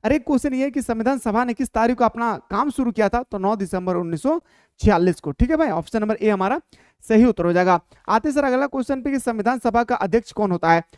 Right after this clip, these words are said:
कौन था भाई? संविधान सभा जब हमारे गठन हो रही थी ना,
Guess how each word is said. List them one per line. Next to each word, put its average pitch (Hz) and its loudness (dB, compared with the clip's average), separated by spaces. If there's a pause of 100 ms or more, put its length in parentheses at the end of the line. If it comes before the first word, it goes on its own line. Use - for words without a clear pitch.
(120)
कौन 269 6
था 190 2
भाई? 170 2
संविधान 196 -2
सभा 240 0
जब 233 -2
हमारे 226 -2
गठन 214 2
हो 226 2
रही 185 2
थी 202 0
ना, 247 2